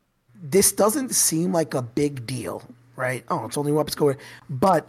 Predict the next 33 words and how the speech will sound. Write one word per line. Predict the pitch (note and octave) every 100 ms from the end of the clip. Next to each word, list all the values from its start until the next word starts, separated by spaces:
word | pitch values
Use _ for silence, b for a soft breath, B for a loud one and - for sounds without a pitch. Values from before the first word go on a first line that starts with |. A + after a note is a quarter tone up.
| -
if | C#3+ C3+
you're | F3 A#3
multi-charging, | F3 D#3+ F3 F#3 D#3 C#3 - A#2+ - G2+ F#2 - _ - - _ _ _ -
so | - D3
the | C3+ E3+
big | D3+ F#3+
thing | F#3+
with | E3
White | D3 C#3+
Scars | D3+ C#3
is | C3+
they're | B2+ A#2+
riding | A#2 A#2+ B2
bikes, | D#3 F3 D#3+ -
or | B2+
they're |
riding, | A#2+ - B B B -
you | C#3+ A3
charge | A#3 A#3 -
this | G#3 F#3
unit | E3+ C#3+
in. | F#2+ - - _ -
You | C#3+
attack | D3 G#3+ E3
with | - E3+
them | D#3 D3
first. | D3+ A#2+ B2+
You |
choose | - D#3 C3+
this | - -
combat | D3+ C#3 C3 A#2
first, | - G#2+ - -
right? | B2 C3+